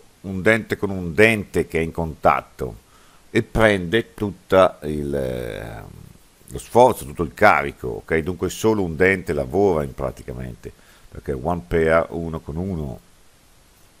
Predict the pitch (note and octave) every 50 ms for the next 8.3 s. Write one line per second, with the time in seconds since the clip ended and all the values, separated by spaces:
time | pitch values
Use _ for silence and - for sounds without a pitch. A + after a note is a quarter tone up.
0 | _ _ _ _ _ _ - - C#2+ C2+ B1 B1+ C#2+ D#2+ D#2+ D#2 - - - C#2
1 | D2 C#2+ E2+ D#2+ - D2 - - D2+ C#2+ C2 F2 F#2+ E2+ - - - - _ _
2 | _ _ _ _ _ _ _ _ _ _ _ _ _ _ _ _ _ _ _ _
3 | _ _ _ _ _ _ _ _ _ - D#2 E2 D#2 D2+ D2 C#2+ C#2+ C#2 C2+ C2+
4 | C2+ C2 C2 C2 B1+ B1+ B1 A#1 A#1 A#1+ A#1 A#1 - _ _ _ _ - D#2+ D#2
5 | - - - B1 G1+ G1+ G1+ - _ _ _ - _ _ _ _ _ _ _ -
6 | A2 B2+ B2 G#2+ C3 C#3+ C3+ F#2+ - G#2 G2 - - F2 G2 F#2+ F#2+ F#2 F#2 F2+
7 | F2+ F2+ F2 - _ _ _ _ - A#2+ A#2 - F2 - - C3+ C3 - B2 B2+
8 | B2+ A#2 G2+ - -